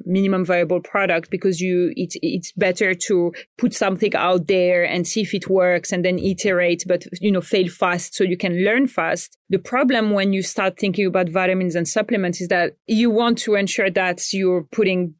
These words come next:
the best possible product out there. So there was a little bit of discussion around it because obviously we wanted to be able to start and not invest, because there is always a high chance you will, you will make a mistake and you're going to fail, or,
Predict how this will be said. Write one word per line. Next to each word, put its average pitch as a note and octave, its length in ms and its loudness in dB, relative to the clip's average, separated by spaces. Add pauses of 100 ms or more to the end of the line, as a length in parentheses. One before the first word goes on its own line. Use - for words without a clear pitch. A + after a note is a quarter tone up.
the F#3 80 2
best G3+ 420 -2
possible F#3 300 0
product D4+ 500 0
out F3+ 240 0
there. D#3+ 240 0
So G3 320 2
there G3 160 0
was A3+ 160 2
a A#3+ 60 4
little A#3 220 2
bit B3 160 0
of G3+ 140 2
discussion B3 480 0
around G3+ 340 0
it G3 100 -2
because F#3+ 280 0
obviously G3+ 380 0
we G3 160 0
wanted G#3 400 0
to A3 120 -4
be F#3+ 120 0
able F#3 160 0
to G3 140 -4
start G#3 440 -2
and G3 120 0
not G3+ 160 -2
invest, G#3 560 0
because G3+ 280 -2 (240)
there G#3 120 2
is F#3+ 100 0
always D4 300 4
a G3+ 80 2
high G3 160 0
chance G3 340 -2
you G3+ 100 0
will, F#3+ 320 0
you G3 200 0
will G3 100 4
make G3 220 0
a G3+ 60 0
mistake B3 500 0
and G3+ 120 0
you're G3 140 2
going F#3 240 0
to F#3+ 160 -4
fail, B3+ 400 2
or, G3 220 2